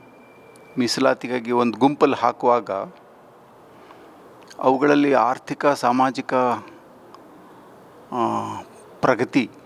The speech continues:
ಅಥವಾ ಅಭಿವೃದ್ಧಿ ದೃಷ್ಟಿಯಿಂದ ಅಸಮಾನತೆಗಳಿರ್ತದೆ. ಅಸಮಾನತೆ ತುಂಬ ಹಿಂದುಳಿದಿರೋ ಸಮುದಾಯವನ್ನು ತುಂಬ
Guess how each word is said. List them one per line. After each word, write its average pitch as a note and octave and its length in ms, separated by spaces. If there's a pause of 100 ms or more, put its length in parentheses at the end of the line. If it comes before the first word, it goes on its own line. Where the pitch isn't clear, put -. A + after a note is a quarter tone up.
(120)
ಅಥವಾ A#2 280 (320)
ಅಭಿವೃದ್ಧಿ C3+ 460
ದೃಷ್ಟಿಯಿಂದ A#2 480 (1200)
ಅಸಮಾನತೆಗಳಿರ್ತದೆ. C#3 1080 (100)
ಅಸಮಾನತೆ D#3 680 (1300)
ತುಂಬ G3 380
ಹಿಂದುಳಿದಿರೋ C#3+ 460 (140)
ಸಮುದಾಯವನ್ನು A#2+ 520
ತುಂಬ A#2 280